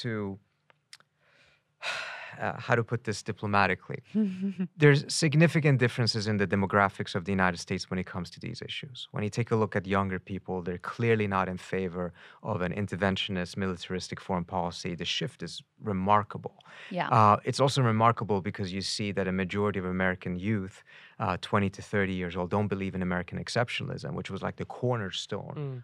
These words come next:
Speaker 1: of what the Generation sixty and up believe. Um, so I think there's clear evidence that you were seeing how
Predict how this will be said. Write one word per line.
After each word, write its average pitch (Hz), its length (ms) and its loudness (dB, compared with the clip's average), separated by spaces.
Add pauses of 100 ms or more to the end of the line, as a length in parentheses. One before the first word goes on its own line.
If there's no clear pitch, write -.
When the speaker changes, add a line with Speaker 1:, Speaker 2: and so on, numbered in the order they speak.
Speaker 1:
of 98 100 -4
what 98 180 2
the 90 200 -2 (380)
Generation 95 520 2
sixty - 420 -4
and 92 100 -2
up 127 180 2 (140)
believe. - 340 -12 (420)
Um, 113 300 8
so 131 320 4 (160)
I 139 140 6
think 180 140 2
there's 151 180 0
clear 175 280 2
evidence 127 440 2
that 110 180 -4
you 113 80 -4
were 104 100 0
seeing 107 600 -2 (260)
how 101 540 2